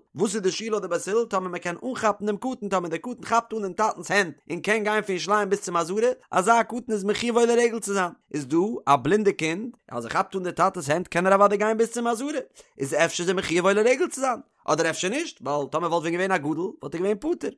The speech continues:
דאס איז די שאלה פאר רב שמעון. פרעגט די גמרא, היי, דומה, ווי רעדט זיך די שאלה, ווי דער סופק?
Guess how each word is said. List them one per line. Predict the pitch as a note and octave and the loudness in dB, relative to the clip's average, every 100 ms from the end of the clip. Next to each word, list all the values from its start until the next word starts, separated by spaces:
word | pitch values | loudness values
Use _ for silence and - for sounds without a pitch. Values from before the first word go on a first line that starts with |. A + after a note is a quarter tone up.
| _ | _
דאס | C4+ | -8
איז | A3+ | -4
די | G#3+ | -2
שאלה | G3 A3 A#3 A3 | 4 8 8 6
פאר | G#3 G#3 | 2 -2
רב | |
שמעון. | G#3 E3 D#3 D3 - | -2 -2 -2 -4 -10
פרעגט | - E3+ G#3+ | -4 -4 -2
די | |
גמרא, | G3 F3+ G#3 E3+ E3+ _ _ | -4 -4 0 2 0 _ _
היי, | F3+ C4 | 0 2
דומה, | G#3 E3 D3 A#2 - | 2 2 2 0 -8
ווי | B2+ A3+ C4 | -8 -4 2
רעדט | G#3 F#3+ | 2 2
זיך | - D#3 | -2 -4
די | E3+ D#3 | 0 2
שאלה, | D#3 D3 B2+ B2 | 4 2 2 -2
ווי | A2 C4 | -4 2
דער | G#3+ | 2
סופק? | F#3 D#3 - - | 2 0 -2 -10